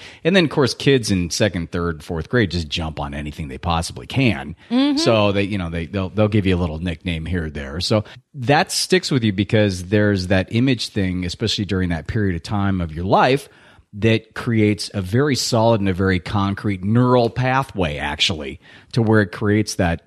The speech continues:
Speaker 1: that image. And it's very, very difficult to get past that. Sadly, you carry that suitcase with you into your adolescence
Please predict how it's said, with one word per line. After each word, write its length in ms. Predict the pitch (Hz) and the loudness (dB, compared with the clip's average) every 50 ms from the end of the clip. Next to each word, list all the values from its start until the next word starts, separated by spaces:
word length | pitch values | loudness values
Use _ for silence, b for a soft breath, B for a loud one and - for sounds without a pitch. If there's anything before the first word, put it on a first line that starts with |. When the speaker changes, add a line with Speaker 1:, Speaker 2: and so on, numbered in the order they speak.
| 101 | -6
Speaker 1:
that 240 | 90 90 85 80 82 | -2 -2 0 2 2
image. 420 | 95 120 139 107 76 78 76 - - | 2 2 2 2 0 -2 -4 -6 -6
And 360 | - 90 87 85 82 82 87 - | -4 -4 -2 -2 -2 -4 -6 -6
it's 280 | - 95 - - - - - | -6 -6 -4 -4 -6 -6 -8
very, 580 | - 85 92 90 87 85 110 127 156 170 139 | -12 -14 -12 -10 -4 2 4 4 6 6 4
very 280 | 110 92 101 95 90 87 | 4 4 4 2 2 0
difficult 580 | - - 101 92 - 92 - - 98 85 80 - | -2 -2 -4 -4 -4 -10 -8 -8 -8 -8 -8 -8
to 100 | - 92 | -10 -10
get 340 | 78 - 87 85 82 - _ _ _ _ _ - | -4 -4 -4 -4 -4 -8 _ _ _ _ _ -14
past 520 | - - - 127 127 131 139 - - - | -12 -8 -4 -2 0 0 -2 -2 -4 -8
that. 300 | 160 - - - - - B B B B B | -8 -8 -6 -8 -10 -10 B B B B B
Sadly, 500 | - - - - 165 156 180 190 151 131 113 | -6 -4 0 2 4 4 4 4 4 2 2
you 120 | 101 104 | 2 0
carry 360 | 87 - - 143 160 180 151 113 | -2 -2 -2 0 2 2 2 2
that 180 | 101 98 - - | 0 0 -2 -2
suitcase 580 | - - 240 262 - - 110 85 78 85 - | 0 0 0 0 0 0 0 0 0 -4 -4
with 200 | 104 98 90 78 | -2 -2 -2 -2
you 240 | 78 73 82 101 135 b b b b b - | -4 -6 -6 -6 -8 b b b b b 0
into 360 | 127 131 135 135 - - 139 | 2 2 2 2 2 2 2
your 1000 | 127 123 120 107 107 107 104 104 101 98 98 98 95 95 92 92 90 87 87 87 - _ _ _ - | 4 4 4 2 2 2 2 2 2 2 2 0 0 0 -2 -2 -2 -4 -6 -8 -12 _ _ _ -2
adolescence 920 | 117 117 113 110 101 110 117 131 131 - - 85 95 110 - - - - | -2 0 0 0 2 2 2 2 2 0 -4 -4 -4 -4 -4 -6 -8 -8